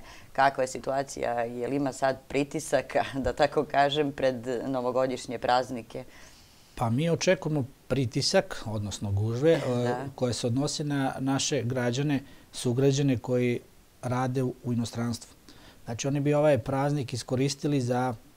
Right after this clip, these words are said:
Speaker 2: a, ostvarivanje nekih svojih prava i vađenje dokumenata u nadležnim policijskim stanicama. Tu gužvu očekujemo, to je normalna pojava svake godine, tako da tu molimo građane na razumevanje i toleranciju jedni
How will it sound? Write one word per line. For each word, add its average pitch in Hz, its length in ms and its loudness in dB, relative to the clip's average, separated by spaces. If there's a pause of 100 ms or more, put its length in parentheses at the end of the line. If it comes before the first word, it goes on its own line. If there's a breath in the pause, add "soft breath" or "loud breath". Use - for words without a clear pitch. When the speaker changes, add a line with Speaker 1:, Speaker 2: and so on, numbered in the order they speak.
(140)
Speaker 2:
a, 113 220 -2 (1040)
ostvarivanje 135 560 2
nekih 127 300 -2
svojih 127 300 -2
prava 127 340 -2
i 120 100 0
vađenje 120 360 0
dokumenata 120 720 -2 (580 loud breath)
u 120 400 0
nadležnim 120 580 0 (160)
policijskim 117 460 -2
stanicama. 117 560 -4 (1080 loud breath)
Tu 147 140 0
gužvu 135 360 4
očekujemo, 117 440 0
to 120 100 -2
je 117 80 2
normalna 117 440 0
pojava 117 320 -4
svake 113 360 -6
godine, 120 400 -2 (100)
tako 98 260 -8
da 110 220 -2 (160)
tu 117 260 -4
molimo 120 460 0
građane 113 480 -2
na 117 160 -2
razumevanje 113 680 -2
i 101 40 -4
toleranciju 107 640 -4
jedni 98 360 -6